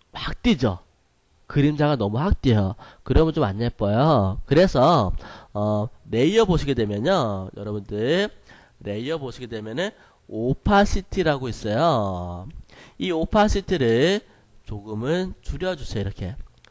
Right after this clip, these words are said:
그러면은, 어, 밑에, 예, 색상하고 오버랩 되면서 연하게 만들어져요. 그림자가. 이렇게, 예, 그림자를 투명하게 만들어 주시고요.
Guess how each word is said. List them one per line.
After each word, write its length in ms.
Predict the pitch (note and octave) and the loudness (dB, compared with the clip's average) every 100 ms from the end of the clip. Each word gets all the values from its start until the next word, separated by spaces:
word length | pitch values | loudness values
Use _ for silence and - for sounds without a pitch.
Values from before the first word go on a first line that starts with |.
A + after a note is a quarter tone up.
| _ _ | _ _
그러면은, 600 | A2+ A2+ A2 C3+ E3+ G#2 - _ _ | -4 -2 0 2 2 0 -6 _ _
어, 320 | - G2+ G2+ G2 | -8 -6 -6 -4
밑에, 600 | C3 - D3+ A#2+ E3 G#3+ - - - | -4 2 4 8 6 6 0 -16 -4
예, 120 | G2 | 0
색상하고 800 | - G3+ - E3 D#3+ C#3+ C3 A2 | 2 2 4 6 6 6 4 2
오버랩 260 | A#2 C#3+ D3+ | 4 4 4
되면서 680 | B2+ A#2 A#2+ G#2+ G#2+ D#3 F#3+ - - _ - | 4 4 4 4 6 6 6 0 -20 _ 0
연하게 560 | G#2 A2+ F3 F#3+ F#3 | 2 2 2 2 2
만들어져요. 640 | D#3+ A2 G#2+ G#2 G2 G2 G2 | 2 2 0 0 0 0 -2
그림자가. 1040 | - G#2 G2+ G2 F#2 C3 C#3+ F#2+ F2 A2 D#3+ _ _ _ _ | 0 -2 0 -2 2 2 4 2 -2 -8 -14 _ _ _ _
이렇게, 500 | A2+ A2 - A#2+ F#3+ A3+ - - - | 2 2 4 6 4 2 -8 -14 -6
예, 280 | G2 F#2+ - - _ - | -4 -4 -6 -16 _ -10
그림자를 800 | A#2+ B2 A#2+ A#2+ G#2+ B2 F#3+ - - _ - | -4 -4 0 0 2 4 4 0 -12 _ -4
투명하게 600 | - F#3+ F#3+ F#3 E3 E3 | -2 0 -2 -2 -2 -2
만들어 420 | C#3 G#2 G#2+ G#2 | -4 -6 -8 -10
주시고요. 880 | G2+ G#2 - G2 G2+ G#2+ D3 F#3 G#3+ | -10 -12 -8 -4 0 4 6 6 4